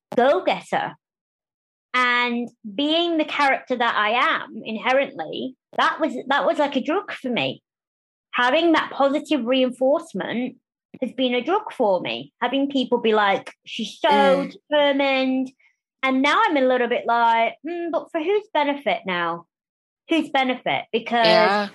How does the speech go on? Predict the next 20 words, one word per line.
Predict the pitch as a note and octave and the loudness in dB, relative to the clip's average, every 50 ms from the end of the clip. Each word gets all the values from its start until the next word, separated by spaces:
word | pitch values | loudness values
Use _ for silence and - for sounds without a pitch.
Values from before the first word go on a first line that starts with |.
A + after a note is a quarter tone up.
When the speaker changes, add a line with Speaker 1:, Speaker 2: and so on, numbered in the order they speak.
| - - _ _ - | -16 -20 _ _ -2
Speaker 1:
no | B3+ B3+ C#4 D4 D#4 E4 | 0 2 4 4 4 4
one | F#4 F#4+ F#4+ | 4 2 2
is | F4 D#4 B3 | 0 0 0
there | B3 C#4 C4+ C#4 C#4+ | 0 0 0 0 0
to | C#4+ - - | -4 -8 -10
pick | C#4 C4 C4 | -10 -8 -8
up | B3+ G#3 | -8 -4
my | A#3 A#3+ A#3+ | -4 -4 -4
pieces | B3 - C4+ C#4 C4+ B3+ C4 - G3+ D#3+ C3 C#3+ E3+ E3 F#3+ G#3 G3 G#3+ | -2 0 0 0 0 -2 -2 -2 0 0 2 2 2 0 0 -2 -2 -2
when | A3+ A#3 A3+ G#3+ | 0 0 2 0
I | G#3 A3 | 0 -2
do | G#3 C4 C#4+ D#4 B3+ | -2 -2 -2 0 0
burn | A3+ G3+ F3+ F3 E3+ | 0 0 0 0 0
out | D#3+ D#3+ D#3+ - - | 0 0 -2 0 -2
and | - G3+ | -2 -2
my | G#3 G#3 | -2 -4
carer | G3+ - - B3 A#3+ A#3 A3 G3 | -4 -4 -2 0 2 2 2 0
doesn't | F#3 F#3+ F#3 F#3+ E3+ - | 0 -2 -6 -8 -10 -12
turn | - F3 D#3+ D#3+ D#3 | -8 -6 -6 -4 -4
up. | B2+ - | -6 -8